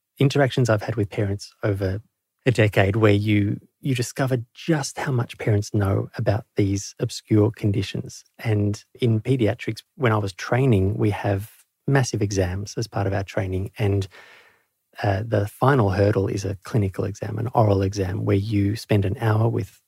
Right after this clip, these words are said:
a child and, and a parent, and you examine them, you take a history, you, you do everything you need to do to know everything about them, and then you present to a board of paediatricians who are examining you. It's one of the most, I mean, I'm getting cold sweats thinking about that experience. I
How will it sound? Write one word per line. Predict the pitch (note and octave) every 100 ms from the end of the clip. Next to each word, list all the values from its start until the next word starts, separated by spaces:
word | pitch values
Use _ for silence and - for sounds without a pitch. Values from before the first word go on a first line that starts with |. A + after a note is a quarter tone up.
| -
a | _ _ _ _
child | - A2 A2 B2
and, | G#2 G#2 -
and | A2 G2 A2 - -
a | -
parent, | A#2 G#2 E3+ - _ - - _ -
and | G2+
you |
examine | F#2+ C#3+ C3+ A#2+
them, | A2+
you | A2
take | G#2 G#2
a | F#2+
history, | B2 - - G#2+
you, | G2+ G#2 -
you | G#2+ G2+
do | - A2
everything | C3+ C#3+ C#3+
you | C3
need | B2 A#2+
to | A2+
do | A2
to | G#2
know | G#2 G#2
everything | A#2 C3 A#2
about | G#2 G#2+ -
them, | C3+
and | G#2+
then | G#2
you | G#2
present | - G2+ G#2 A#2 -
to | - G2+ -
a | G#2+
board | G#2 A2+ G#2+ G#2+ G2+
of | G#2+
paediatricians | - G#2 G#2 - G#2+ - A#2+ A2+
who |
are | G#2
examining | G2+ A2+ A#2 A#2 B2
you. | C3
It's | - A#3
one | A3
of |
the | G3
most, | D3+ - - -
I |
mean, | B2+
I'm | A#2+ C3+ A#2
getting | A#2+ G#2
cold | G#2 G#2 G#2+
sweats | - A#2+ -
thinking | B2+ A2 -
about | A2 A2 D3+
that | C#3+ -
experience. | - - B2 B2
I | C3+